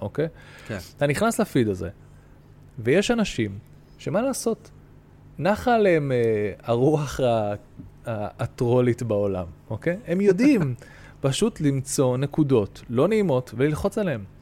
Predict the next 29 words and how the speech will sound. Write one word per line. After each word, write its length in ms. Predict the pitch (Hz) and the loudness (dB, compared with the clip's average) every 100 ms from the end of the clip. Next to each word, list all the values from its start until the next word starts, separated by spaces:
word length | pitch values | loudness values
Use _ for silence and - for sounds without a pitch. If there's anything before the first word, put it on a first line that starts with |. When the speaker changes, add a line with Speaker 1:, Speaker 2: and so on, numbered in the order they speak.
| - - - - - 127 | -20 -20 -20 -16 -8 -6
Speaker 1:
נקודות 600 | 143 135 143 139 202 - | -4 -2 0 2 2 2
לא 80 | 175 | 0
נעימות 400 | 180 160 165 - | 2 2 0 0
להמון 320 | 131 131 165 | 0 2 2
המון 220 | 160 156 | 2 2
אוהדים, 460 | 160 127 110 104 98 120 | 4 2 2 -4 -6 -6
ב-, 220 | 117 107 - 117 | -2 -2 -2 -6
ב-, 160 | 107 | -10
שנו-, 260 | 87 127 110 - | -8 -10 -10 -10
אתה 80 | 110 | -12
פשוט 300 | - 226 196 | -8 -6 -4
יודע 200 | 147 196 | -2 -4
איך 200 | 220 170 | -4 -4
ללחוץ 360 | 147 214 208 | -4 -4 -4
לבן 180 | 208 175 | -2 -2
אדם 300 | 135 117 113 | -2 -2 -4
על 200 | - 113 | -4 -4
הרגש 500 | 104 143 214 156 147 | 0 2 2 2 0
ברמה 500 | - 120 104 98 113 | -2 -2 -2 0 0
הכי 280 | 123 - 123 | -2 0 -2
גבוהה 340 | 117 110 107 101 | 0 2 2 2
שיש. 460 | 160 202 120 - - - - - - - - - | 0 2 0 -6 -12 -20 -20 -20 -20 -20 -20 -6
וזה 340 | 127 117 110 104 - - | -4 0 -2 -2 -6 -14
מדליק, 800 | 131 110 120 120 123 120 - - - 113 | -8 -4 -2 0 0 0 -4 -10 -10 -6
וזה 340 | 113 123 117 - - | -2 0 0 -4 -6
טריגר, 520 | - 135 143 131 127 120 - 120 | -2 2 4 4 2 0 -8 -6
וזה 300 | 113 120 117 | -4 -2 -2
מחרפן 540 | 120 117 107 - 139 | -4 -6 -6 -2 0
אנשים. 420 | 139 127 - 113 | 0 -2 -4 -6